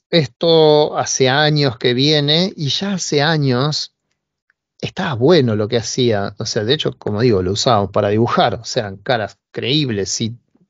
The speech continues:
problemas en los ojos, no aparecen ni pintarrajeadas ni nada por el estilo. Y de hecho, eh, en, en esta misma charla, cuando veíamos hace un rato algunas cosas de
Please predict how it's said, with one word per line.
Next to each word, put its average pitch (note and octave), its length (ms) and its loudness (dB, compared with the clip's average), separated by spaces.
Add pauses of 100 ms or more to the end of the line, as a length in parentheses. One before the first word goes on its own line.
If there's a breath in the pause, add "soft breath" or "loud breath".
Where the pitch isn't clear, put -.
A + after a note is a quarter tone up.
(120)
problemas G2+ 580 0
en G2+ 80 -4
los - 220 -6
ojos, C#3+ 560 2
no G#2+ 100 -4
aparecen A2+ 500 -4
ni F#2+ 100 -8
pintarrajeadas G#2+ 1000 -2
ni G#2+ 120 -6
nada G#2+ 240 -4
por A2 160 -4
el A2 100 -2
estilo. B2+ 440 0 (400 loud breath)
Y D3+ 140 2
de E3 120 6
hecho, C#3+ 280 2 (320 loud breath)
eh, B2+ 400 2
en, A#2 180 -4
en B2 200 -2
esta A#2+ 200 -4
misma A#2 280 2
charla, A#2+ 340 2
cuando G#2+ 580 0
veíamos A2+ 680 0
hace A#2 240 0
un A#2 160 0
rato C3+ 260 2
algunas A#2 380 -2
cosas B2+ 420 0
de G#2+ 480 0